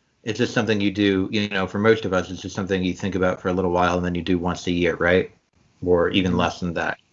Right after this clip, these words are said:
um, for a lot of us. And, uh, so there's, there's a kind of difficulty with focus there because, you know, am I really on the left if I spend,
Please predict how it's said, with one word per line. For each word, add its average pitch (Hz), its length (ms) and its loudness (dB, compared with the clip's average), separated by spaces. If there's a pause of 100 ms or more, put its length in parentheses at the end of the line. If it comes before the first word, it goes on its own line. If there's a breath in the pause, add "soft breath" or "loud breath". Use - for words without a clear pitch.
(100)
um, 85 340 -4 (440 loud breath)
for 95 120 0
a 90 60 6
lot 90 180 8
of 87 80 0
us. - 300 -6 (760)
And, 104 320 6
uh, 95 400 4
so 107 680 2 (680)
there's, 120 360 2 (100)
there's 113 320 -2
a 113 80 0
kind 135 260 0
of 117 140 -4
difficulty 135 540 -2
with 107 180 -4
focus 151 400 -2
there 98 200 0
because, 95 560 -4 (580)
you 110 100 -6
know, 98 280 -2
am 117 200 2
I 107 60 4
really 120 500 2
on 101 220 -4
the 98 60 -10
left 95 440 -6
if 98 140 -8
I 95 40 -2
spend, 95 560 -2